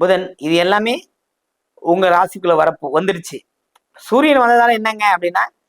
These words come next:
ஏற்கனவே செவ்வாய் அங்கதான் இருக்கிறார். இப்ப சூரியனோட சஞ்சாரம் சேர்ந்துருச்சு அப்படின்னும் போது மனதை ஒரு உலுக்குறை-, உலுக்கு-, உலுக்கி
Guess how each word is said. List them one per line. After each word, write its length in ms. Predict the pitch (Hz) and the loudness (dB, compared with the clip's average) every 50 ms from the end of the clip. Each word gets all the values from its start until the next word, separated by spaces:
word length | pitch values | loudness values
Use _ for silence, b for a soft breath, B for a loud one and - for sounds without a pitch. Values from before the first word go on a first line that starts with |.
| _ _ _ _ - | _ _ _ _ -2
ஏற்கனவே 580 | 170 214 247 254 240 - 247 240 240 247 254 254 247 - | 0 0 0 0 -2 -2 0 2 4 4 2 2 2 0
செவ்வாய் 280 | 214 202 208 226 220 202 | 0 2 2 4 2 2
அங்கதான் 300 | 185 180 180 185 202 190 175 | 2 0 0 2 2 2 2
இருக்கிறார். 360 | 175 175 - 190 170 151 127 - _ | 2 0 0 -2 -2 -2 -2 -6 _
இப்ப 140 | _ - 147 - | _ -18 -12 -4
சூரியனோட 420 | - 208 240 247 247 233 233 226 220 175 190 | -2 0 2 2 4 2 2 2 0 -2 -4
சஞ்சாரம் 420 | 185 185 185 196 185 175 170 165 - | -2 0 2 2 2 2 0 -2 -6
சேர்ந்துருச்சு 400 | 180 185 180 175 - _ - 151 | -6 -6 -6 -8 -8 _ -6 -6
அப்படின்னும் 300 | 147 151 143 143 139 131 | -4 -6 -10 -12 -10 -12
போது 160 | 127 - 127 135 - - b b b b b _ 151 165 185 202 | -10 -10 -10 -12 -12 -14 b b b b b _ -6 -2 0 2
மனதை 440 | 214 240 269 294 277 262 254 262 269 269 269 254 208 196 190 | 2 2 2 0 2 2 2 2 2 0 -2 -4 -2 0 2
ஒரு 140 | 190 185 185 170 170 185 | 2 0 -2 -4 -10 -12
உலுக்குறை-, 640 | 220 247 262 - - _ _ 208 214 214 214 208 - - - 180 185 | -12 -12 -12 -12 -16 _ _ 0 2 2 2 0 -2 -6 -8 -6 -4
உலுக்கு-, 500 | 202 220 247 262 208 - - - 208 202 175 _ - | -2 0 0 -2 -2 -6 -10 -10 -10 -10 -6 _ -2
உலுக்கி 200 | 233 254 226 262 | -2 0 2 2